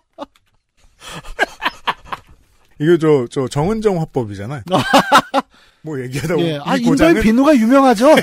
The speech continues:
Speaker 1: <laughs> 이 고장은
Speaker 2: 네.
Speaker 1: 그리고 그 형님을 내가 아는 대로 <laughs> 넘어가잖아.
Speaker 2: 어제 내가 그 형님이랑 술을 먹었는데
Speaker 1: 이게 문학인의 해봤다와는 그 차원이 다른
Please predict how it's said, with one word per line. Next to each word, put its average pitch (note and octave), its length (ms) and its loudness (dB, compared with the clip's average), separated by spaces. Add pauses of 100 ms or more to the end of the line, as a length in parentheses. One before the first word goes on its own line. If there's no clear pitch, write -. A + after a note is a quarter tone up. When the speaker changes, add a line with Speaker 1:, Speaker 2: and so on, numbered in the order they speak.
(120)
Speaker 1:
<laughs> - 140 -10
이 F3+ 120 -4
고장은 D#3 400 0
Speaker 2:
네. C3+ 140 -4 (560)
Speaker 1:
그리고 G#3+ 320 0 (400)
그 - 140 0
형님을 A#3+ 480 -2
내가 G3 240 2
아는 G3 100 6 (880)
대로 A#3+ 140 0
<laughs> - 20 -4
넘어가잖아. F#3 500 -4
Speaker 2:
어제 C4 380 4
내가 C4 180 6
그 A3 140 0
형님이랑 B3 420 2
술을 C#4+ 280 4
먹었는데 G#3+ 560 4 (3250)
Speaker 1:
이게 C#3 120 -2 (640)
문학인의 E3+ 560 -2
해봤다와는 E3+ 1120 2
그 C#3+ 240 -2
차원이 C#4+ 440 0
다른 E3+ 220 2